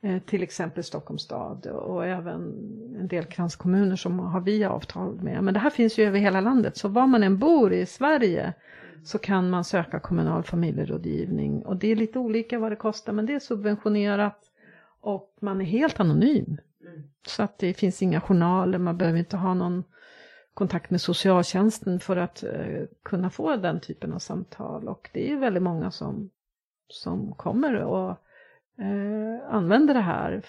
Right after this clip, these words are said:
Speaker 1: som en arena för att få prata om de här jobbiga konflikterna man har. Det är helt fantastiskt att det här finns.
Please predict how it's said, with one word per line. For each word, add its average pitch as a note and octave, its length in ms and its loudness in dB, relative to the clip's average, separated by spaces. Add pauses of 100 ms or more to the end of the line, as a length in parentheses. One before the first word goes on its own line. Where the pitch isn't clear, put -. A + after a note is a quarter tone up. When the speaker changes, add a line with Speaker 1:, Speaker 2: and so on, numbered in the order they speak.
(120)
Speaker 1:
som F#3 320 -4
en F3+ 160 -2
arena F3 440 -2
för - 240 -6
att - 320 -8 (500)
få - 160 -4
prata - 400 -2
om - 180 -4
de F3+ 140 -4
här - 140 -6
jobbiga D2+ 500 -6 (320)
konflikterna - 600 -8
man G3 180 -4
har. G3+ 160 -8 (480)
Det B3 60 12
är A#3 60 12
helt A3+ 420 10
fantastiskt - 640 2
att F3 160 -2
det F3 80 0
här F#3+ 100 2
finns. - 440 -6